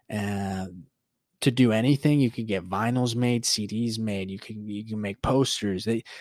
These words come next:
they, they're a good middleman to get you to make a lot of, a lot of different shit for your brand, for your art, um, other than just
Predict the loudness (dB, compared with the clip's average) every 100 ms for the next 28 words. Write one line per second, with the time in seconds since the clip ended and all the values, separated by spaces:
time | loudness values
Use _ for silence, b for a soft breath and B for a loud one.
0 | 0 6 8 8 8 10 12 12 10 8
1 | 10 8 10 8 8 8 8 6 4 0
2 | 0 0 2 0 0 -2 -4 0 2 2
3 | 0 -4 _ -2 0 0 0 -2 -2 -4
4 | 2 2 2 -4 -2 -2 -4 0 2 4
5 | 2 -2 -6 -6 -2 4 6 6 2 B
6 | B B B _ -2 0 0 -2 -8 _
7 | _ _ _ _ _ _ 6 8 8 4
8 | 0 2 2 0